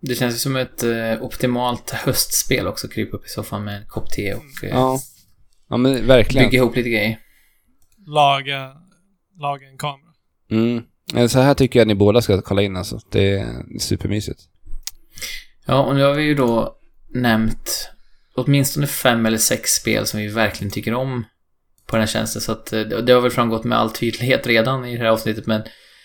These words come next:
Speaker 1: men alltså, har ni en, eh, iPhone eller en iPad eller en Apple T V, eh, eller så småningom då en, en Mac-dator, så testa i alla fall en månad.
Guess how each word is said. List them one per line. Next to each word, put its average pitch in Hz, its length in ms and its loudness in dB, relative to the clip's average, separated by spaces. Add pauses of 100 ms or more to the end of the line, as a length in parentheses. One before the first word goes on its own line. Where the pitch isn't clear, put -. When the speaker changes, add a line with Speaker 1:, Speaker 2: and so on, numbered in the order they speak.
(220)
Speaker 1:
men 123 200 2
alltså, 117 380 0
har 113 200 2
ni 123 180 -2
en, 120 220 -2
eh, 113 160 0 (580)
iPhone 107 380 0
eller 104 180 -4
en 101 160 -2
iPad 104 320 -4
eller 101 320 -4
en 101 60 -8
Apple 101 240 -6
T - 180 2
V, 98 220 2 (420)
eh, 95 540 -6
eller 107 120 2
så 110 120 -6
småningom 107 460 -2
då 104 140 -2
en, 98 300 -6 (320)
en 107 200 -6
Mac-dator, 107 640 -6
så 110 320 -6 (440)
testa - 300 4
i 139 40 10
alla 143 80 6
fall 120 120 6
en 110 80 4
månad. 107 380 2